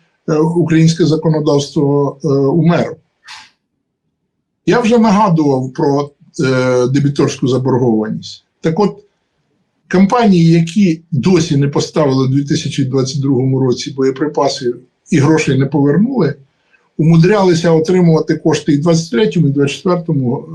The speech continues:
роках. І далі дебіторська заборгованість далі на них висить.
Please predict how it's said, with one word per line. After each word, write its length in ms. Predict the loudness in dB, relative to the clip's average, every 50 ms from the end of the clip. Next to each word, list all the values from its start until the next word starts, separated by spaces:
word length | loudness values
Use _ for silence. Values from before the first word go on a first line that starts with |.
| -4 -2 0 0 0 -2 -4 -8 -10 -6 -4
роках. 380 | -4 -4 -2 -4 -4 -6 -6 -8 _ -2
І 140 | 0 0 2
далі 380 | 2 2 0 0 2 2 2 2
дебіторська 640 | 2 0 0 0 -2 0 0 0 0 0 -2 -2 -2
заборгованість 760 | -2 -2 -2 -2 -2 0 0 0 2 0 0 -2 -4 -2 -2
далі 300 | -2 0 0 0 0 0
на 140 | 0 -2 -2
них 260 | -4 -6 -12 _ -20
висить. 360 | -18 -16 -16 -16 -16 -18 -20